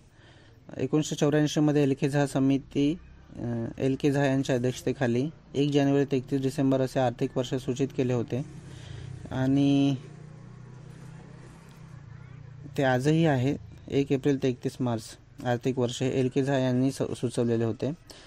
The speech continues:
आणि त्यानंतर सहा जुलै दोन हजार सोळाला शंकर आचार्य समिती स्थापन करण्यात आलेली होती, डॉक्टर शंकर आचार्य यांच्या अध्यक्षतेखाली. यामध्ये सदस्य होते, अ, के एम चंद्रशेखर, पी व्ही राजरामन, डॉक्टर राजीव कुमार.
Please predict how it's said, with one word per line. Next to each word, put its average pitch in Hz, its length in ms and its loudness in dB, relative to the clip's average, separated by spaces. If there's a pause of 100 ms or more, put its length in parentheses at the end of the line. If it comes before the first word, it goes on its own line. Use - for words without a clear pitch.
(200)
आणि 135 180 2
त्यानंतर 143 300 4
सहा 147 200 2
जुलै 147 220 4
दोन 143 140 6
हजार 139 160 2
सोळाला 139 480 4 (200)
शंकर 143 340 0
आचार्य 135 320 2
समिती 135 420 2
स्थापन 127 360 -2
करण्यात 123 340 0
आलेली 117 160 2
होती, 120 400 0 (140)
डॉक्टर 131 280 0
शंकर 127 300 -2
आचार्य 127 300 0
यांच्या 120 260 0
अध्यक्षतेखाली. 120 680 -2 (680)
यामध्ये 139 320 4
सदस्य 143 500 2
होते, 143 300 2 (440)
अ, 123 280 0 (160)
के 143 120 4
एम 143 140 4
चंद्रशेखर, 135 760 0 (500)
पी 139 120 2
व्ही 135 360 4
राजरामन, 135 680 2
डॉक्टर 131 280 -2 (120)
राजीव 127 240 2
कुमार. 107 300 0